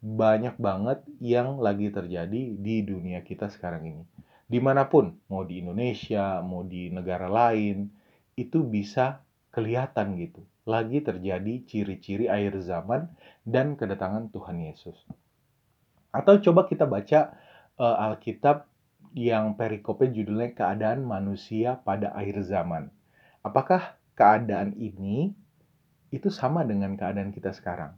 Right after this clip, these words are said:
Kita bisa lihat nggak keadaan yang tertulis di Alkitab ini?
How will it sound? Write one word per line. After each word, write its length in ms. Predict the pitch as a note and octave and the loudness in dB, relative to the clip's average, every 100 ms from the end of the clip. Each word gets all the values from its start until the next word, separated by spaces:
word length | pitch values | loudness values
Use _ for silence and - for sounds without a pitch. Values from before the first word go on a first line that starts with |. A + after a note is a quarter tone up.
| - | -10
Kita 180 | - E3+ | -2 0
bisa 240 | D#3 D3 | 0 2
lihat 300 | B2 D3 F3 | 4 6 4
nggak 260 | B2+ G2+ - | 4 -4 -6
keadaan 460 | G2 F#2 F#2+ F#2 G2+ | -4 -2 -2 0 -2
yang 100 | F2+ | -2
tertulis 520 | G2+ - G#2+ A2+ - _ _ | -6 -8 -4 -4 -6 _ _
di 160 | - A2+ | -2 0
Alkitab 400 | G2+ - F#2 E2+ | 0 -2 -6 -6
ini? 180 | E3 D#3+ | -8 -10